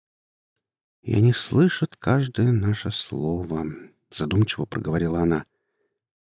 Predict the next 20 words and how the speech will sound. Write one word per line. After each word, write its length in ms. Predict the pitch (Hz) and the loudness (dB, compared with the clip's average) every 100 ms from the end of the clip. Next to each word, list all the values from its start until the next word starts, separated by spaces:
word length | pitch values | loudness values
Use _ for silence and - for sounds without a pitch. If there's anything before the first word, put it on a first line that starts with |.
| _ _ - | _ _ 0
"Нет, 500 | 95 85 65 - - - | 4 4 0 -10 -16 -4
только 240 | 104 101 104 | 0 2 0
телефонные 480 | 87 95 90 82 69 | -2 0 2 2 0
разговоры 580 | 69 87 92 104 69 | -6 0 2 4 2
и 140 | 50 - | 0 -2
то, 180 | 107 95 | 2 2
о 80 | |
чем 200 | - 80 | 2 -2
мы 120 | 78 73 | -2 -2
говорим 340 | 80 85 71 | -2 0 0
дома 340 | 69 98 78 | 4 4 4
или 180 | 71 76 | -2 -6
в 120 | - | -8
машине. 420 | - - - - - _ _ _ _ _ _ _ - | -8 -8 -8 -10 -16 _ _ _ _ _ _ _ -8
Но 120 | - | 2
мы 100 | 101 | 4
спокойно 360 | 113 117 135 123 | 4 4 6 8
можем 280 | 117 110 104 | 8 8 6
беседовать 420 | 104 120 104 80 | 4 2 2 0
здесь, 480 | 90 90 92 - | 0 2 2 0